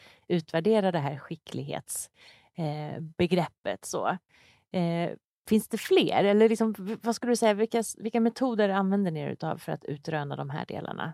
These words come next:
som ni också då har som spårbara, eh,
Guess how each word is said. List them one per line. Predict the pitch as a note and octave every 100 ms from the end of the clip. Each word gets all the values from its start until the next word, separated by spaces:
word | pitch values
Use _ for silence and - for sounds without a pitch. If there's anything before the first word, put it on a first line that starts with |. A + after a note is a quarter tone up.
| - -
som | - D3+
ni | C#3+
också | C#3 - D3
då | - B2+
har | A2+ F#2
som | - C#3
spårbara, | - - B2+ - - - - _ _ _ _ _ _ _ -
eh, | E3 D#3+ D#3 D3+